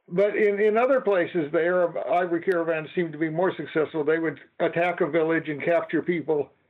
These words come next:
and then hold them ransom till the ivory was delivered. Uh, and, uh, then if we get to the rubber companies, what people had a,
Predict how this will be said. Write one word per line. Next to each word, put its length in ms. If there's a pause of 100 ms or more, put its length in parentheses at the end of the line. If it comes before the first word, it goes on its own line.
(480)
and 300
then 340
hold 300
them 180
ransom 680 (120)
till 160
the 140
ivory 380
was 160
delivered. 580 (640)
Uh, 320 (920)
and, 260 (220)
uh, 440 (1160)
then 340
if 120
we 120
get 260
to 100
the 140
rubber 320
companies, 580
what 160 (240)
people 240
had 200
a, 80